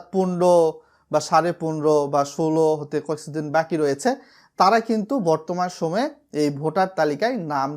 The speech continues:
তুলতে পারবেন না। তো সেই সকল ক্ষেত্রে অবশ্যই আপনারা যারা ভোটার তালিকায় নাম তুলতে ইচ্ছুক, তাদের জন্মসালটা দুই হাজার সাত সালের এক তারিখে একে জানুয়ারি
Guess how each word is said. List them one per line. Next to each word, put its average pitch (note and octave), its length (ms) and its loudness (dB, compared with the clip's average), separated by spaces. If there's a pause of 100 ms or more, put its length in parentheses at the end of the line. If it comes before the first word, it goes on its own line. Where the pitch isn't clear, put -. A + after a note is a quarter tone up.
তুলতে C#3 320 -4
পারবেন D3+ 480 0
না। - 60 -10 (420)
তো D#3 80 -2
সেই G3+ 280 2
সকল C4 220 2 (120)
ক্ষেত্রে G#3 340 0 (180)
অবশ্যই G3+ 480 0 (160)
আপনারা F3+ 340 -4
যারা F#3 220 -2 (100)
ভোটার F3 380 -4
তালিকায় F3 360 -4 (140)
নাম C#3+ 160 -2 (120)
তুলতে F3+ 300 -4 (140)
ইচ্ছুক, A#3 340 0 (180)
তাদের G#3 340 6 (260)
জন্মসালটা F#3+ 760 2 (480)
দুই D#3 180 0
হাজার G#3+ 200 2 (100)
সাত F3 200 2 (100)
সালের A3+ 340 2 (320)
এক E3+ 80 -4 (100)
তারিখে G#3 360 -2 (240)
একে E3+ 180 -4 (140)
জানুয়ারি D3+ 420 -2